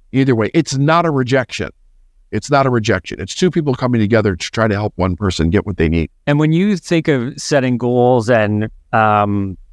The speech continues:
Speaker 2: and, you know, expectations and budgets for yourself as a salesperson, your targets that you're going after, are you of the belief that we should set them high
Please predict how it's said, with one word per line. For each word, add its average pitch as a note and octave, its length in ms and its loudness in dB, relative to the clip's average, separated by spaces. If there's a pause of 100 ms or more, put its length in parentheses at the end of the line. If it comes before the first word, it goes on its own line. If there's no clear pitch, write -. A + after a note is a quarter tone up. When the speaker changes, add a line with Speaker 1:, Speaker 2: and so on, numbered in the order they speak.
(180)
Speaker 2:
and, B2 140 2
you A#2+ 80 4
know, A#2+ 100 2
expectations B2+ 880 0
and A2 180 0
budgets A#2 440 2
for A#2+ 160 -2
yourself A2+ 500 0
as A2 140 -2
a G#2 60 -2
salesperson, A#2+ 680 0
your A2 140 -2
targets A#2 560 0
that - 80 -6
you're A#2 100 0
going A2+ 240 2
after, A2 400 0
are B2 140 2
you D3+ 180 4
of D3+ 120 0
the D#3 80 2
belief B2+ 520 0
that A#2 400 2 (340)
we B2+ 80 -2
should A2+ 200 -8
set - 260 -2
them A2+ 160 -2
high C#3 560 2